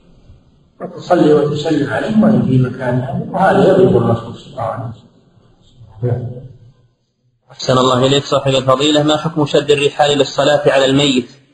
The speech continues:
Speaker 2: وهل يختلف الحكم إذا كان الميت قريبا أو من كبار العلماء؟ وهل يختلف إذا كان الذي سيذهب للصلاة عليه هو في مكة أو المدينة؟ أرجو التوضيح.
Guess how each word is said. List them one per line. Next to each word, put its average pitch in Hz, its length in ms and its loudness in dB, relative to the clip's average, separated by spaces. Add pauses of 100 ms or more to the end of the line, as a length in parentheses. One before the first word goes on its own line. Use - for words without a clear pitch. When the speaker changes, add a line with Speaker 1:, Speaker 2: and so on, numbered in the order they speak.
(200)
Speaker 2:
وهل 131 200 2
يختلف 143 480 2
الحكم 139 420 0
إذا 135 260 2
كان 143 280 0
الميت 139 480 2
قريبا 131 560 0
أو 135 160 0
من 135 140 2
كبار 139 300 2
العلماء؟ 139 600 0 (540)
وهل 139 260 4
يختلف 147 480 2
إذا 135 280 2
كان 147 240 0
الذي 139 300 2
سيذهب 135 460 2
للصلاة 143 520 0
عليه 139 340 2 (500)
هو 135 120 2
في 139 100 4
مكة 147 400 2
أو 135 140 4
المدينة؟ 135 500 2
أرجو 135 300 2
التوضيح. 131 440 0